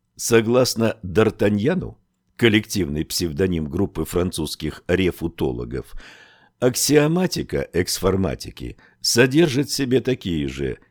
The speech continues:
непреодолимые противоречия, что и классическая теория Кантора.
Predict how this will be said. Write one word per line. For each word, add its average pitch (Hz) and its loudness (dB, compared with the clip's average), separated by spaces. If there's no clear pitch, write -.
непреодолимые 123 4
противоречия, 90 2
что 78 -2
и 73 -2
классическая 76 -4
теория 95 0
Кантора. - -2